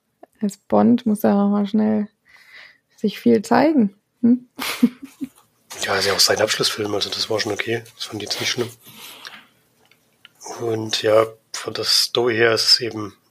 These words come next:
Speaker 2: relativ gewöhnlich, sag ich mal. Also es ist wieder so eine Hatz von Drehort zu Drehort,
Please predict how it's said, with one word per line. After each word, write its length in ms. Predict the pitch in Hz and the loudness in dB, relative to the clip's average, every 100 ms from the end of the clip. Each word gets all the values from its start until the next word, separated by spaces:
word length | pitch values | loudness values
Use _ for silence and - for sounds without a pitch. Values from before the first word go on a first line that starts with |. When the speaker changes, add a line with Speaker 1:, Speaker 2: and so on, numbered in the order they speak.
| _ _ - - - | _ _ -16 -10 -4
Speaker 2:
relativ 380 | 107 107 110 - | -2 -2 -4 -6
gewöhnlich, 420 | 101 101 107 104 | -6 -6 -4 -4
sag 160 | 104 | -4
ich 140 | 98 - | -4 -8
mal. 160 | 104 | -4
Also 200 | 104 98 | -4 -4
es 80 | 101 | -2
ist 320 | - - - - | 2 2 0 -12
wieder 160 | - - | -14 -4
so 140 | - | -4
eine 100 | 104 | -2
Hatz 200 | 95 - | -2 -2
von 260 | - 113 107 _ - - - - | -2 -4 -10 _ -20 -20 -16 -10
Drehort 380 | - 113 110 113 | -6 0 0 0
zu 100 | 117 | -2
Drehort, 580 | - 113 120 117 - | -2 0 0 0 -4